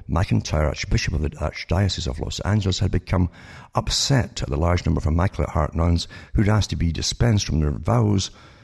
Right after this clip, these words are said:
large, as his time would show, was a relative term in this respect. Soon the number of nuns asking to be laicized would turn into a flood.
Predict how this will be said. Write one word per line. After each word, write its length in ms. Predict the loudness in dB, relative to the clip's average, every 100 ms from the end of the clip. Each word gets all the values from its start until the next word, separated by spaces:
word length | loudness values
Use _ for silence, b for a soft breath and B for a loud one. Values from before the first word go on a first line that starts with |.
| B B
large, 340 | 0 2 4 2
as 100 | 0
his 180 | 0 0
time 220 | 2 2
would 140 | 0
show, 300 | 0 0 0 -2 B B
was 120 | 0
a 80 | 2
relative 560 | 2 2 0 -2 -2
term 480 | 0 2 2 2 -2 -6
in 160 | -4 -2
this 160 | -2
respect. 520 | -4 -6 -4 -4 -6 -14 B B
Soon 240 | -4 0 2
the 80 |
number 240 | 4 2 2
of 100 | 0
nuns 300 | 2 0 0
asking 340 | -2 0 0 -2
to 120 | -2
be 220 | -4 -4 -6 B
laicized 680 | 0 2 2 2 0 0 -2
would 160 | -4 -2
turn 180 | -2
into 220 | -2 -2 -4
a 40 |
flood. 440 | -4 -2 -2 -4